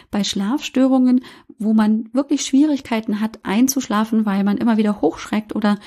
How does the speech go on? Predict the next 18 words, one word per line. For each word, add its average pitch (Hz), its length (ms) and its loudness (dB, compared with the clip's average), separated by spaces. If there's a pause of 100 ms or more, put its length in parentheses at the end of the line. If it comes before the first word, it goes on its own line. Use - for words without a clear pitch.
(300)
ähm, 202 480 2
sich 220 180 -4
plötzlich 226 340 -2
das 196 180 -8
Gedankenkarussell 196 880 -4
dreht, 233 400 -6
auch 220 360 2
eine 208 260 0
gute 254 420 -2 (240)
Idee 208 380 0
sein. - 260 -8 (880)
Ja, 269 120 2
und 220 180 2
zum 214 140 0
Schluss - 580 -6 (580)
habe 262 180 2
ich 254 140 -2
noch 220 340 0